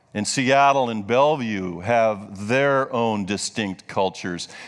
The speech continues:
We could go on and on in terms of the uniqueness of the profile of what this church might be looking for.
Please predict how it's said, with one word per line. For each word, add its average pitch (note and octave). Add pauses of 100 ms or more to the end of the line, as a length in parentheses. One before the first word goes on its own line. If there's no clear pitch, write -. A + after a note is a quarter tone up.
(120)
We C#3
could D3
go C#3
on D3
and C3
on D3
in A2
terms A#2+
of G#2+
the G#2
uniqueness G#2+
of G2+
the G2
profile F#2+ (260)
of G2
what G2+
this A2+
church -
might G#2
be G2
looking F2+
for. -